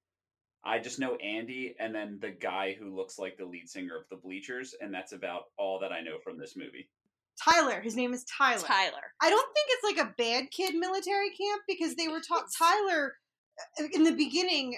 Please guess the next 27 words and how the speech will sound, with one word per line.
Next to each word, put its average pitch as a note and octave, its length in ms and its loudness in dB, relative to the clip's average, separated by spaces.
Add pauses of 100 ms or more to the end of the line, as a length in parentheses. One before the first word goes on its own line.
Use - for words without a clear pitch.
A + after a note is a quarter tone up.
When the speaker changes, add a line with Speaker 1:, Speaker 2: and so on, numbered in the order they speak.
(120)
Speaker 2:
um, A#3 540 6
the A#3+ 80 2
one, C#4 420 2
one C#4 160 4
of D4+ 80 2
the C4+ 80 -2
officers A#3+ 560 4
was G#3 180 -6
saying A3+ 200 -2
about G#3 200 2
how G#3 240 6
his G#3+ 260 -2
dad G#3+ 540 6
was, G#3 160 -2
like, G3 260 0 (600)
away B3 460 6
on A#3+ 160 2
some A3+ 240 2
military B3 500 2
assignment, A3+ 480 2
and G#3+ 100 -6
that's A3 240 2
why A3+ 200 4
Tyler G#3+ 480 2
was F#3 180 -6
there, A3+ 420 -2
because G#3+ 480 -6